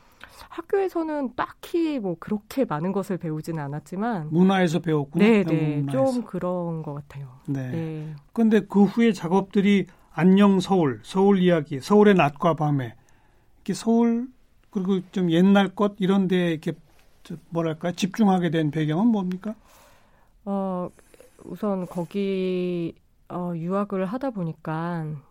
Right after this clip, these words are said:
Speaker 1: 좀, 음, 향수병도 생기고.
Speaker 2: <laughs> 음.
Speaker 1: <laughs> 네. 그리고 맨 처음에는 어떤 유럽, 유럽의 어떤 기술이나 그런 테크닉을 좀 배우고 싶었는데, 사실 가서 보니까,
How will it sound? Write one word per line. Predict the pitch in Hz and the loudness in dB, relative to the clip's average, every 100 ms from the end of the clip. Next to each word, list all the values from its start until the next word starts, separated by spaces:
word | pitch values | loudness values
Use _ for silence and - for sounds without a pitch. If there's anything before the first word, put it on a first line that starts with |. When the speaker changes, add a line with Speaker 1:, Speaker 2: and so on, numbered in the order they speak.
| _ _ _ | _ _ _
Speaker 1:
좀, | 170 160 151 147 175 - - 170 | -12 -10 -10 -10 -12 -16 -16 -10
음, | 165 156 | -10 -8
향수병도 | 269 262 - 226 190 | -8 -8 -8 -6 -6
생기고. | 175 208 202 - | -8 -8 -8 2
Speaker 2:
<laughs> | 208 - 202 151 180 | 4 6 6 4 2
음. | 156 127 117 - - | -2 -2 -8 -14 -16
Speaker 1:
<laughs> | - - | -16 -14
네. | - 160 151 151 - - - _ | -10 -8 -8 -12 -18 -20 -20 _
그리고 | 202 202 196 | -8 -6 -4
맨 | 170 175 | -4 -4
처음에는 | 262 262 262 233 208 | -2 -2 0 -2 -2
어떤 | 160 - 170 | -4 -4 -4
유럽, | 156 185 254 262 262 254 247 240 233 220 _ _ _ _ _ | -2 2 2 2 2 2 2 0 0 -4 _ _ _ _ _
유럽의 | 180 202 247 262 254 233 214 202 | -4 0 0 0 -2 -2 -4 -4
어떤 | 165 165 160 | -4 -6 -8
기술이나 | - 170 - 214 208 175 170 175 175 | -8 -10 -8 -6 -4 -4 -4 -4 -6
그런 | - 175 | -6 -8
테크닉을 | 170 320 - 359 311 247 | -6 -8 -6 -6 -4 -6
좀 | 180 | -6
배우고 | 170 160 156 | -6 -8 -6
싶었는데, | 170 - 196 180 165 160 | -10 -10 -8 -8 -8 -10
사실 | 156 233 254 | -10 -10 -8
가서 | 226 170 165 185 | -8 -8 -8 -8
보니까, | 170 165 - 160 | -8 -10 -8 -12